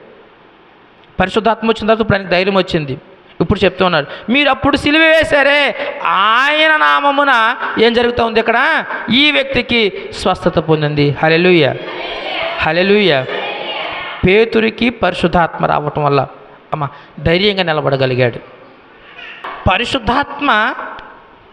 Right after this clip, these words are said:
ఇంకే విధంగా పేతురుని లీడ్ చేసింది అంటే, ముందు నిలబెట్టింది,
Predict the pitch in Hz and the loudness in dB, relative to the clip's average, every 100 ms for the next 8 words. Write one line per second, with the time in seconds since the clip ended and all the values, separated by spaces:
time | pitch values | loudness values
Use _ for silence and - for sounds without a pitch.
0 | - 208 240 277 285 320 320 320 311 285 | -4 -2 0 2 2 2 2 0 0 0
1 | 285 285 269 262 - 226 214 196 175 185 | 2 0 0 0 0 0 2 0 2 0
2 | 262 - - - - 196 240 269 240 214 | 0 -4 -20 -16 -2 0 2 2 2 2
3 | 180 185 208 247 247 233 247 294 - - | -2 -2 0 0 -2 0 0 -2 -6 -18